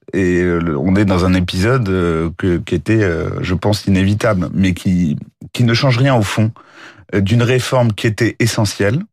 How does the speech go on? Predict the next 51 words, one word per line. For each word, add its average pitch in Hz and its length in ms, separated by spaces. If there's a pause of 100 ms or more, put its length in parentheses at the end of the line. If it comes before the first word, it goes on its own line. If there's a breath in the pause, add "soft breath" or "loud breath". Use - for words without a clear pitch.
(140)
parce 90 160
que, 95 140
euh, 87 300
évidemment 92 420
que 104 100
le, 87 280
le 90 340
système - 360
des 101 60
retraites 95 340
par 85 140
répartition 87 540
est 117 160
en 107 80
danger, 104 480 (640 loud breath)
et 120 140
qui 131 220
en 127 180
a, 123 140
et 117 140
qui 120 140
a 123 60
été 123 260
très 175 240
malmenée 127 540 (340)
pour 123 140
des 127 80
raisons 127 320
de 120 100
méthode. 101 640 (800 loud breath)
Euh, 101 300
et 107 160
je 107 100
pense 156 300
que 127 100
personne 113 680 (440)
ne 104 200
sortira 113 400
gagnant 110 400
de 98 260
cette, 95 300
euh, 87 460 (420)
de 101 160
cette 107 200
aventure, 101 360
quand 131 100
bien 98 160
même 123 180
à 104 40
la 92 120
fin, 123 240